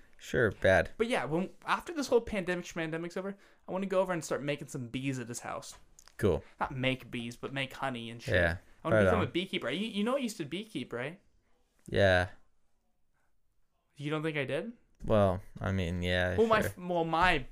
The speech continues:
Speaker 2: biological father did, but I accompanied
Speaker 1: Right.
Speaker 2: him. I
Speaker 1: And,
Speaker 2: accompanied him.
Speaker 1: and you hung out with him when he did it.
Speaker 2: Multiple times.
Speaker 1: Yeah.
Speaker 2: Like, more than ten.
Speaker 1: That's what's up.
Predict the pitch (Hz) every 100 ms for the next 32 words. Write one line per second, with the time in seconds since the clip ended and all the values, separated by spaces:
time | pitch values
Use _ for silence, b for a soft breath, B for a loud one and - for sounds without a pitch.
0 | - - 147 135 135 127 127 127 104 -
1 | 98 98 120 120 117 b b - 131 240
2 | 262 - 226 - 117 143 135 117 117 139
3 | 190 202 220 202 139 131 92 95 95 110
4 | 120 131 123 117 107 104 - _ 113 101
5 | 98 117 101 - - 147 170 180 185 160
6 | 117 120 - - 92 87 95 - _ -
7 | 135 127 143 156 143 139 120 117 _ _
8 | - 90 - - - 123 117 -